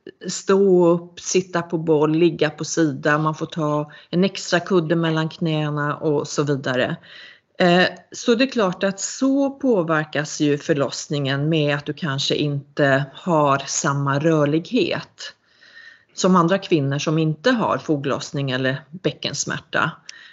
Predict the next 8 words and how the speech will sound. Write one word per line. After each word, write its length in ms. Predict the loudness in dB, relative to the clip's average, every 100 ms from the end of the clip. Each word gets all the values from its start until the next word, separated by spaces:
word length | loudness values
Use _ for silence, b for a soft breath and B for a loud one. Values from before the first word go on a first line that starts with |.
| B
Men 200 | 2 2
vad 100 | 2
skulle 280 | 2 2 4
ni 180 | 2 0
säga 360 | 0 0 0 0
annars 520 | 0 2 0 -2 -6 -2
om 280 | 0 0 -4
förlossningen? 1200 | -2 0 2 0 -6 -6 -4 -4 -4 -8 -6